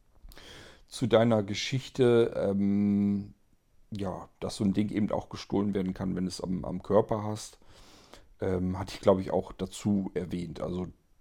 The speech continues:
da bin ich mir auch drüber im Klaren, dass das so ist. Ich kann mich dran erinnern, ich hab das irgendwo schon gemacht im Urlaub oder so.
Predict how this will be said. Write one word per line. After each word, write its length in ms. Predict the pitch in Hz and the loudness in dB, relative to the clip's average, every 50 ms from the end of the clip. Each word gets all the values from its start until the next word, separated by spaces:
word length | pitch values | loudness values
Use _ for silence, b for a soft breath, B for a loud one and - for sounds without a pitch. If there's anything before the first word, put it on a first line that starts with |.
| _ _ - | _ _ -2
da 120 | 101 98 | 0 0
bin 200 | 92 90 104 104 | 2 2 2 0
ich 140 | 98 - - | 0 0 0
mir 120 | 101 - | 0 0
auch 160 | - 95 101 - | 0 0 -2 -4
drüber 280 | - - 101 87 65 | -4 -4 0 0 0
im 120 | 73 87 - | 0 -2 -4
Klaren, 340 | - - 95 92 92 90 | -4 -4 -2 -2 -2 -4
dass 140 | 87 90 - | -6 -8 -8
das 180 | - 90 - - | -10 -10 -8 -8
so 120 | - - | -8 -6
ist. 340 | - - 110 131 - - B B B B B B B B B B - | -4 -4 -4 -6 -6 -12 B B B B B B B B B B -6
Ich 220 | 113 107 - - | -6 -6 -6 -6
kann 180 | - - 117 139 | -2 0 2 2
mich 120 | 151 131 | 2 0
dran 180 | - - 127 123 | 2 4 4 6
erinnern, 140 | 127 127 131 | 6 4 4
ich 120 | 120 - 135 | 2 2 0
hab 80 | - | -2
das 140 | - 110 - | -2 -2 -2
irgendwo 260 | 135 147 143 - 135 | -2 -2 -2 -2 -2
schon 180 | 123 - 131 123 | 2 4 4 6
gemacht 260 | 120 120 123 - - | 4 4 0 0 0
im 140 | 113 107 123 | -2 0 0
Urlaub 320 | 135 151 165 135 98 - | 0 0 2 0 0 0
oder 180 | 85 78 87 85 | -4 -4 -4 -4
so. 300 | 80 87 95 131 190 | 0 2 2 2 2